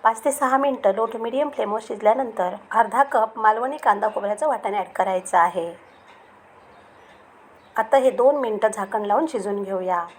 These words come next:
छान असे वाल शिजलेले आहेत, मस्त तुम्ही पाहू शकता. आणि आता यामध्ये कोथिंबीर ॲड करूया.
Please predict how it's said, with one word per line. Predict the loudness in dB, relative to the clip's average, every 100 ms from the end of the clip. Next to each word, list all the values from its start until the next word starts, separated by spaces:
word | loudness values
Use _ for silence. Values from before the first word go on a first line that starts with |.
| -20 -20 -20 -20 -20 -20 -20 -20 -20 -20 -20 -20 -20 -20 -20 -20 -20 -20 -20 -20 -20 -20 -20 -2
छान | 2 4
असे | 4 0 -2
वाल | 4 4 4
शिजलेले | 0 -6 -2 2 2
आहेत, | 0 -4 -4
मस्त | -4 -4 -4
तुम्ही | -6 -6 2
पाहू | 2 2
शकता. | -4 -12 -6 -4 -4 -8 -20 -20 -20 -20 -10 0
आणि | 4
आता | 4 4
यामध्ये | 2 2 0 -2 0
कोथिंबीर | 0 0 -2 -2 0
ॲड | 0
करूया. | 0 -8 -2 0 0